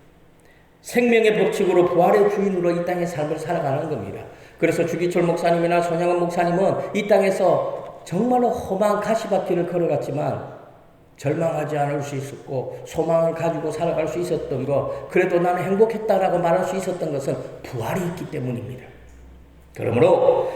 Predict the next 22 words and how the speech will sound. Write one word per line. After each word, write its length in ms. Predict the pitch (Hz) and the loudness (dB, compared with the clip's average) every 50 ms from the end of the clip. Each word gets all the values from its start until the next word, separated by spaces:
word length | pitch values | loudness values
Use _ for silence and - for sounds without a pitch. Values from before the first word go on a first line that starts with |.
| - - | -6 -2
예수 300 | - 131 160 151 - 208 | 2 4 4 4 6 6
안에 180 | 220 220 226 226 | 6 6 6 6
사는 280 | 220 - - 160 175 175 | 4 4 4 4 2 2
사람은 560 | - - 143 - - - 160 131 - - - | 2 2 4 4 4 2 2 0 -2 -2 -4
죽기 300 | - 262 240 - - 202 | -4 -4 -4 -2 2 4
위해서 260 | 202 196 - - 170 | 6 6 6 4 2
사는 320 | - - - 151 156 160 | 0 -2 -2 -2 -2 -4
사람이 320 | 151 - 143 147 151 170 170 | -4 -2 0 0 0 2 2
아니라 640 | - - 131 165 175 - - - - - - - - - - - | 2 2 4 6 6 6 4 2 0 -2 -6 -6 -10 -10 -12 -12
부활의 500 | - - 147 139 156 196 208 233 226 202 | -8 -4 0 4 6 6 8 8 8 8
영광을 540 | 180 160 156 160 175 175 180 180 175 143 131 | 6 6 4 2 2 2 2 2 2 2 4
위해서 240 | 135 131 - 156 | 4 4 2 0
살아가는 500 | 151 - - 160 160 139 135 139 139 139 | -2 -4 -4 -6 -6 -4 -4 -6 -6 -8
사람들이에요. 720 | 135 135 - 131 131 131 135 147 151 143 135 113 113 117 - - - - - - - - | -8 -8 -8 -8 -6 -6 -6 -6 -6 -6 -8 -8 -10 -10 -14 -14 -16 -20 -20 -20 -16 -12
한번 220 | - 214 240 311 311 | -8 -8 -6 -6 -6
생각해 400 | - - 294 330 311 302 285 254 | -6 -6 -4 -4 -4 -4 -2 -4
보세요. 420 | 220 220 - 226 226 208 196 - - - - - - - - - - - - _ _ - - - _ _ _ - - _ _ - | -4 -4 -2 -2 -2 -2 -2 -4 -6 -8 -10 -12 -16 -20 -20 -20 -20 -20 -20 _ _ -20 -20 -20 _ _ _ -20 -20 _ _ -2
백 160 | - 220 269 | 0 2 4
년 220 | 302 320 311 294 | 4 4 4 4
안팎의 380 | 294 285 277 277 277 277 269 262 | 4 2 2 2 4 4 4 4
삶이 360 | 262 254 233 233 247 247 - | 4 4 2 4 2 2 2
다라면 840 | - - 233 226 202 233 226 247 240 196 - - - - - - | 0 0 0 2 2 4 4 4 4 4 4 2 0 -4 -6 -8